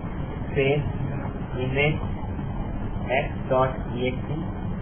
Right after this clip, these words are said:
इसको हमें पेस्ट करना है कहाँ पर, डैश के अंदर आईएसओ डायरेक्टरी बन रही है, उसमें पेस्ट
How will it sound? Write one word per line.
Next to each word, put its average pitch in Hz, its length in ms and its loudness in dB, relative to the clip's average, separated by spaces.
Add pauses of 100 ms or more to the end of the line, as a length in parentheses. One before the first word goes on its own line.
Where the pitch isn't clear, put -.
(640)
इसको 143 340 4
हमें 139 400 2
पेस्ट 143 380 4
करना 135 260 6
है 139 80 6 (100)
कहाँ 127 200 4 (100)
पर, 143 100 4 (880)
डैश 131 420 6
के 143 100 2
अंदर 135 280 2 (720)
आईएसओ 143 480 4
डायरेक्टरी 135 420 6 (100)
बन 127 160 4
रही 123 140 4
है, 123 180 4 (400)
उसमें - 340 -2
पेस्ट 123 220 2